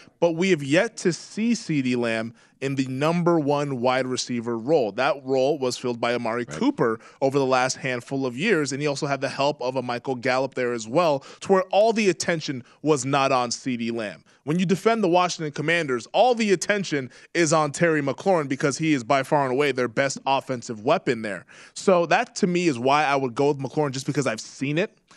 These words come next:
Speaker 1: Now, Lamb could make me eat my words, and I hope he does. I hope he's a fantastic, elite number one wide receiver because that means the Dallas Cowboys are doing really well. But so far in my career, I gotta just, I gotta side with what I've seen,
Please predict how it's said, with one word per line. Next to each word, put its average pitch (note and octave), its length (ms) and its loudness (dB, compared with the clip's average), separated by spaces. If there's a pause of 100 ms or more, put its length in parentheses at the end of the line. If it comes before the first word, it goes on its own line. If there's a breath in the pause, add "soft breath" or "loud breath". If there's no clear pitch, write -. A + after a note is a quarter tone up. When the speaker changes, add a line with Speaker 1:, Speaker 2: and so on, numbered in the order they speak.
(200 soft breath)
Speaker 1:
Now, D#3 160 2
Lamb D#3+ 380 2
could D3 320 4
make C3+ 240 -2
me C#3+ 80 -4
eat D#3 160 -6
my D3 140 2
words, C#3 280 2
and C#3+ 80 2
I A#2+ 60 0
hope E3+ 220 2
he C3 80 0
does. B2+ 340 2
I A#2 60 0
hope D#3 180 2
he's C3+ 140 0
a A#2+ 40 -6
fantastic, C#3+ 720 -4 (220 loud breath)
elite D3 340 2
number D3+ 240 2
one C#3+ 200 2
wide C3+ 200 2
receiver C3+ 280 0
because C#3+ 240 0
that D3 160 4
means D3+ 140 -2
the C3+ 40 -4
Dallas D3+ 240 2
Cowboys E3+ 260 4
are D#3+ 80 4
doing E3 200 2
really F3 180 6
well. E3+ 380 2 (200 loud breath)
But C#3 460 0
so G#3+ 240 4
far F3+ 400 4
in D3+ 180 -2
my C#3+ 200 2
career, D#3 200 4
I D#3+ 120 2
gotta F#3 260 2
just, D3 360 -4 (580 soft breath)
I C#3 60 4
gotta A#3 200 4
side A3 300 2
with D#3 100 0
what F3 160 6
I've D3 160 2
seen, A#2 480 -4